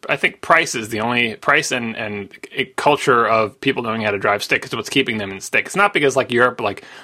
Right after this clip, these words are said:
they all love driving, they all love sticks. They don't. Uh, it's just that, you know, well, they, they can get their cars with an automatic for an extra five hundred bucks, but they, you know, they buy cheap cars. They buy small, <laughs> small cheap cars, and they're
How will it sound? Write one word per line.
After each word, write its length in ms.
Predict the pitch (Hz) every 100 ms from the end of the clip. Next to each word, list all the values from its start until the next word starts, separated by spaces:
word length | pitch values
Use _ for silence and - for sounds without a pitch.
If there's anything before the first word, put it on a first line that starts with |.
| -
they 80 | 123
all 300 | 123 113 110
love 200 | 107 92
driving, 380 | 104 104 98
they 140 | 95 95
all 180 | 98 98
love 220 | 95 92
sticks. 320 | - 101 -
They 120 | 180
don't. 300 | 190 262 - - - - _ _
Uh, 60 | -
it's 180 | 113 -
just 340 | 147 156 -
that, 140 | 143
you 100 | 131
know, 200 | 135 117
well, 180 | 117 123
they, 200 | 123 143
they 160 | 135 196
can 140 | 277
get 180 | 165 185
their 100 | 156
cars 240 | 143 127
with 80 | 131
an 80 | 127
automatic 400 | 123 113 117 131
for 160 | - 123
an 60 |
extra 180 | 127 -
five 240 | - 139
hundred 220 | 139 127 113
bucks, 260 | 175 156
but 140 | - 131
they, 240 | 135 143
you 180 | 143 143
know, 140 | 127
they 100 | 120
buy 140 | 120 120
cheap 200 | 139 135
cars. 320 | - - -
They 100 | 110
buy 120 | -
small, 380 | - - 107 - _
<laughs> 100 | -
small 320 | - 160 147
cheap 240 | - 151
cars, 360 | - 143 151 143
and 100 | 123
they're 180 | 123